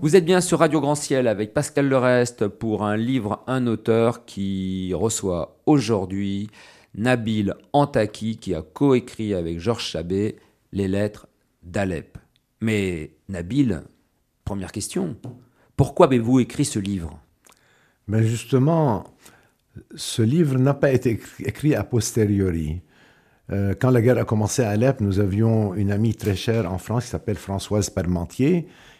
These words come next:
Speaker 2: qui nous a dit : « Vous avez sûrement besoin d'argent, je vais demander à des amis de faire une collecte, euh, d'argent pour vous, mais écrivez-nous une lettre décri-, parlant de la situation. »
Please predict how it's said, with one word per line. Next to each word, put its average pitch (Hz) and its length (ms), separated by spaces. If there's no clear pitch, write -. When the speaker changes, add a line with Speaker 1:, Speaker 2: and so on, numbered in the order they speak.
Speaker 2:
qui 107 180
nous 107 260
a 107 60
dit : « 120 320
Vous 104 180
avez 110 220
sûrement 117 400
besoin 107 340
d'argent, 104 480
je 104 140
vais 113 120
demander 107 380
à 104 60
des 101 280
amis 117 320
de 101 460
faire 110 260
une 104 160
collecte, 120 500
euh, 98 420
d'argent 95 380
pour 95 180
vous, 139 240
mais 120 240
écrivez-nous 131 640
une 110 180
lettre 98 400
décri-, 90 320
parlant 104 400
de 101 80
la 101 60
situation. » - 840